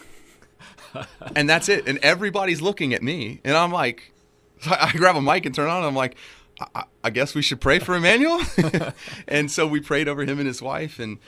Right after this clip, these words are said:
Speaker 2: uh, and away we went. And that was, uh, almost eleven years ago now.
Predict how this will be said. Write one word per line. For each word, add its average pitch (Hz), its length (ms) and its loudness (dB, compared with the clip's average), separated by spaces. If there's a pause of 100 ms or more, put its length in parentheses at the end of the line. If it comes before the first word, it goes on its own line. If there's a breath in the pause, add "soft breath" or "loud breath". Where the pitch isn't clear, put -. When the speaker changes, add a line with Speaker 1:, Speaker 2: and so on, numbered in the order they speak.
(240 loud breath)
Speaker 2:
uh, 110 360 -4
and 127 140 -2
away 127 220 0
we 139 120 0
went. 127 320 -6
And 104 160 -10
that 107 220 -2
was, 117 500 -4
uh, 113 180 -4
almost 117 260 -8
eleven 120 240 -4
years 117 220 -8
ago 98 340 -8 (100)
now. 98 280 -10